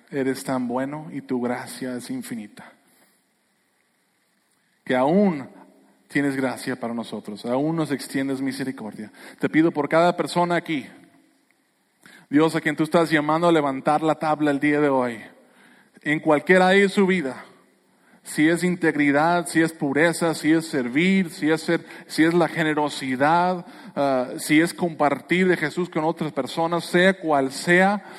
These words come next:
ese mandato que tú lo estás, ese, ese llamado que estás poniendo sobre su vida, si es de ir de misionero, si es de entregarse por completo, si es de lo que sea que tu Espíritu Santo los está llamando a hacer.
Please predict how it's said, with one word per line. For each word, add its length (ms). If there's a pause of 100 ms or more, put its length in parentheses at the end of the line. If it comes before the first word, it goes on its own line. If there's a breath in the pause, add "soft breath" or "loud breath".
(140 loud breath)
ese 260
mandato 600 (180 loud breath)
que 120
tú 100
lo 60
estás, 260
ese, 400
ese 160
llamado 480
que 80
estás 180
poniendo 300
sobre 240
su 160
vida, 340 (180 loud breath)
si 160
es 120
de 100
ir 300
de 80
misionero, 720 (160 loud breath)
si 180
es 160
de 120
entregarse 580
por 220
completo, 680 (200 loud breath)
si 200
es 220
de 420 (2750)
lo 140
que 100
sea 220
que 100
tu 80
Espíritu 400
Santo 320
los 120
está 220
llamando 300
a 20
hacer. 200